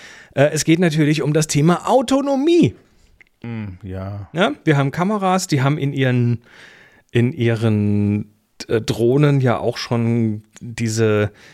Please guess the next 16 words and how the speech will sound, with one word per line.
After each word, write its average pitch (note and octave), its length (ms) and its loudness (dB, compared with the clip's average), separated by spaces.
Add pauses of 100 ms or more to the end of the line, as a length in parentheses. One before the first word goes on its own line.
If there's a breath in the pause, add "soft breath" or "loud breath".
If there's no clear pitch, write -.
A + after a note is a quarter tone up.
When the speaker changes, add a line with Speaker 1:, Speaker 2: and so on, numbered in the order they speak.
(260 loud breath)
Speaker 1:
ich A2 200 -2
sag C3 160 0
mal, B2 100 0
Hindernisvermeidungs-, B2+ 1300 0
äh, A2+ 300 0
Systeme, A#2 720 0
kamerabasierte A2 880 -4
und G2+ 140 -4
so G#2 140 -6
weiter. G2+ 400 -2 (840 soft breath)
Und A2 720 -2
da G#2 160 2
ist - 340 -10
jetzt - 340 -8
halt B2+ 320 -4
irgendwo A#2+ 960 -4